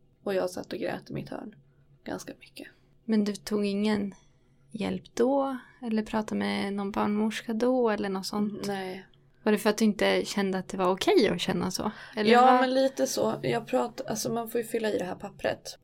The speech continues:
Speaker 1: Och då är det att man ska skatta den senaste veckan eller något sånt där.
Speaker 2: Mm.
Speaker 1: Jag mådde ju inte dåligt konstant. Utan om jag skattade då den senaste veckan så kunde det ju vara så att jag hade mått ganska bra den veckan.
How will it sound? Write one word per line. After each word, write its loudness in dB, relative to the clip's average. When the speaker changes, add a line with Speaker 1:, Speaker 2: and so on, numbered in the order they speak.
Speaker 1:
Och 2
då 4
är 4
det 4
att -4
man -6
ska -16
skatta -4
den -4
senaste -4
veckan -6
eller -6
något -4
sånt -8
där. -2
Speaker 2:
Mm. -2
Speaker 1:
Jag 2
mådde -2
ju 0
inte -6
dåligt -2
konstant. -4
Utan -4
om -6
jag -2
skattade -4
då 0
den -2
senaste -8
veckan -6
så -8
kunde -4
det 0
ju 2
vara -4
så -6
att -8
jag -6
hade -6
mått -8
ganska -8
bra -6
den -6
veckan. -10